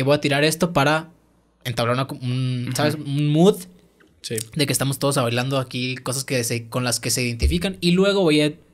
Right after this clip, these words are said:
Speaker 1: probar mi material nuevo, ¿no? No sé, a lo mejor estoy juzgándolo yo desde la perspectiva de él, que fue un open mic y no a un especial. A lo mejor un especial sí se ve más,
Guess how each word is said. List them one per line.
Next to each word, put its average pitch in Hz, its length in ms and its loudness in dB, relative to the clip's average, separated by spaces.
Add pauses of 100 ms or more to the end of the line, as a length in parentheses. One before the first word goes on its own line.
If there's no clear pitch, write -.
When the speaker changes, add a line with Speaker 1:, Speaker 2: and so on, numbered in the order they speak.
(100)
Speaker 1:
probar 131 280 4
mi 139 80 -2
material 123 380 0
nuevo, 131 240 0
¿no? 123 200 -6 (420)
No 135 120 0
sé, 123 220 -2 (180)
a 131 80 -2
lo 135 60 2
mejor 139 200 2
estoy 151 500 4 (180)
juzgándolo 151 460 4
yo 143 120 4
desde 143 320 4
la 123 500 0
perspectiva 131 560 0
de 135 120 2
él, 139 60 -2
que 135 80 -2
fue 127 140 -4
un 127 80 -2
open 135 300 -2
mic 139 280 0
y 147 60 -2
no 127 160 -2
a 120 120 2
un 123 160 -4
especial. 127 460 -2
A - 20 2
lo 160 60 0
mejor 131 180 -2
un 135 100 0
especial 123 320 0
sí 123 60 -2
se 139 80 0
ve 123 120 2
más, 123 380 -2